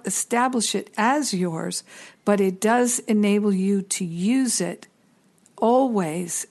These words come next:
and in all ways. When I said, "I am with you always," I meant it literally. I am not absent to anyone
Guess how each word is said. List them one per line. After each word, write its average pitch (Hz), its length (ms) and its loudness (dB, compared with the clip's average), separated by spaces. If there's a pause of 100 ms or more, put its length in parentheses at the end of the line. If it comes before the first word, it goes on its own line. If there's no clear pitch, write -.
and 196 480 2 (100)
in 202 400 0
all 170 380 -4
ways. 156 600 -10 (840)
When 185 160 -4
I 175 140 -2
said, 262 560 0
"I 208 140 2
am 190 160 2
with 190 240 0
you 180 160 -2
always," 175 560 -6 (100)
I 240 180 -4
meant 190 320 -2
it - 220 -10
literally. 156 640 -6 (560)
I 226 160 2
am 269 160 2
not 233 300 2
absent 208 680 -2
to 190 160 -4 (140)
anyone 208 640 0